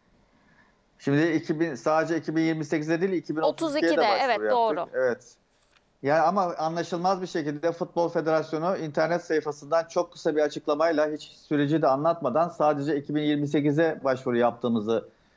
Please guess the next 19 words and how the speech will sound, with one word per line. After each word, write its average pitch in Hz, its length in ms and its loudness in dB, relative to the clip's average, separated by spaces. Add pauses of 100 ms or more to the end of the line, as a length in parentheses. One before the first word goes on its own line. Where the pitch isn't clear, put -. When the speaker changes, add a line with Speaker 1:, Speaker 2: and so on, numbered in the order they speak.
(180)
Speaker 1:
e, 110 380 2 (100)
açıkladı. 131 800 0 (220)
Ama 151 220 0
ben 160 320 0
daha 156 200 2
sonra, 156 440 -2 (100)
e, 135 240 -2
bu 143 180 -4
bilgiyi 147 680 0
öğrendim. 139 560 0
Otuz 127 320 -10
ikinin 139 340 -2
de 139 40 4
olduğunu 123 460 4
ve 151 160 2
nitekim 147 400 -4
uefa 139 420 2
da 139 60 2
açıklamasında 135 920 -2